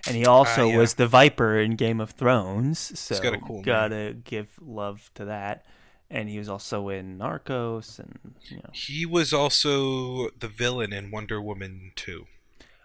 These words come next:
Speaker 1: Uh, I did not see Wonder Woman nineteen eighty-four.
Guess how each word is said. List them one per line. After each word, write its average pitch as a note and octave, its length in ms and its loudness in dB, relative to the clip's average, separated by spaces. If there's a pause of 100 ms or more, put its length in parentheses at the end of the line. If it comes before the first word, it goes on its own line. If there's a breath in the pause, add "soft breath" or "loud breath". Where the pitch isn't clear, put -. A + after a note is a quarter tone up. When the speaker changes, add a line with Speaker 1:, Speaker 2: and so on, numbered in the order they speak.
(120 soft breath)
Speaker 1:
Uh, A#2 40 2 (280)
I G#2 60 -2
did A2 160 -6
not A#2 200 0
see G#2 640 -8
Wonder G2 300 -10
Woman F#2+ 260 -12
nineteen G2 360 -12
eighty-four. - 640 -12